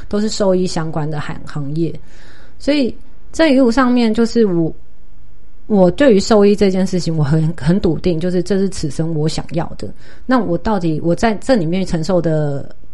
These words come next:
一些挫折，我要怎么样去，去让自己这个不舒服的心态可以去做转换？因为我之前是很没有办法接受，就是生死这一块，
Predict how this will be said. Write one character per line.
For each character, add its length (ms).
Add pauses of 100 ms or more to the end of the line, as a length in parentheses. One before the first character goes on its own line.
(360)
一 100
些 160
挫 360
折， 280 (580)
我 140
要 120
怎 160
么 80
样 200
去， 260 (640)
去 340 (760)
让 280
自 240
己 220
这 160
个 220
不 200
舒 180
服 180
的 100
心 180
态 160
可 120
以 40
去 160
做 220
转 220
换？ 200
因 80
为 80
我 160
之 160
前 160
是 200 (320)
很 180
没 220
有 120
办 260
法 180
接 220
受， 260
就 140
是 200
生 360
死 380
这 140
一 100
块， 260